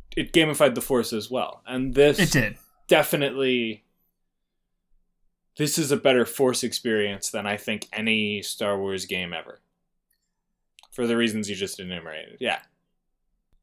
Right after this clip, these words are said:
Speaker 2: What other, what other mechanics do we want to talk about?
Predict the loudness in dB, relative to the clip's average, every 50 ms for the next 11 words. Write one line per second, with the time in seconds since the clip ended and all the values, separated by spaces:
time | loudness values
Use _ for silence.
0 | _ _ _ _ _ _ _ _ 0 4 4 6 6 6 6 6 6 6 4 4
1 | 4 4 4 4 4 2 0 0 -2 -2 -2 -2 -6 -6 -6 -6 -6 -8 -10 -10
2 | -10 -10 -10 -10 -12 -12 -12 -12 -14 -16